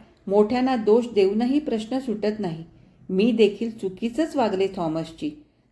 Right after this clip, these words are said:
त्याने जशी दिलगिरी व्यक्त केली, क्षमा मागितली, तसं मला का सुचलं नाही त्यावेळी? त्याने किती मदत केली होती मला प्रोजेक्टसाठी, त्यात त्याचा काही स्वार्थ होता असे मला वाटत नाही.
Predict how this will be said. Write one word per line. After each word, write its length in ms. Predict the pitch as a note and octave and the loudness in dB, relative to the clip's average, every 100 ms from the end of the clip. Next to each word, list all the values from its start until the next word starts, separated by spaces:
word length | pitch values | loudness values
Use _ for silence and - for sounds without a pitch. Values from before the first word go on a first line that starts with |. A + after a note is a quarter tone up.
| _ | _
त्याने 300 | C4 C#4 D4+ | 4 6 4
जशी 260 | B3+ - B3 | 4 0 0
दिलगिरी 460 | G#3+ F#3 G3+ A3 | 0 0 0 0
व्यक्त 340 | G3+ F#3+ - A3+ | 0 -4 -4 -4
केली, 220 | A3 F3 E3+ | -2 -2 -4
क्षमा 400 | - G3 G3 A#3 | -4 -4 -2 0
मागितली, 520 | A3+ F#3 F#3 E3 E3 - - _ - | 0 0 -2 -4 -6 -8 -20 _ -2
तसं 180 | C#4+ D#4+ | 2 4
मला 240 | D4+ D4 | 4 4
का 320 | D4 - B3+ | 0 -2 0
सुचलं 420 | D#4+ C4 B3 A#3+ A3+ | 0 -2 -2 0 0
नाही 220 | G#3 G3 | 0 -2
त्यावेळी? 560 | F#3+ F3 E3 E3 - - _ _ _ - | 0 0 0 -2 -6 -14 _ _ _ 0
त्याने 260 | G3 F#3+ | 0 2
किती 300 | G#3+ G#3+ G#3+ | -2 -2 -2
मदत 380 | A3 F#3 G3 B3 C4 | -2 0 0 -2 0
केली 180 | B3 | 2
होती 240 | C4 B3+ C4 | 2 0 0
मला 200 | A3+ G#3 | 0 0
प्रोजेक्टसाठी, 800 | G#3 F#3+ F#3 F#3+ - F3+ - F3 - _ _ _ - | 0 -2 0 -4 -4 -6 -6 -8 -10 _ _ _ 2
त्यात 160 | G#3 G#3+ | 2 2
त्याचा 240 | G#3 F#3+ F#3+ | -2 0 -2
काही 300 | F#3+ G3 G#3 | -4 -4 -6
स्वार्थ 440 | G#3 F#3+ E3 E3 | -4 -4 -4 -4
होता 380 | G#3 A3 G#3+ E3+ - _ _ | -2 0 -2 -4 -8 _ _
असे 240 | - G#3+ C4 | -6 0 2
मला 220 | B3+ A#3+ | 2 0
वाटत 420 | A3+ F3 G3 G3 | -2 -2 -4 -6
नाही. 260 | E3+ D#3 | -8 -8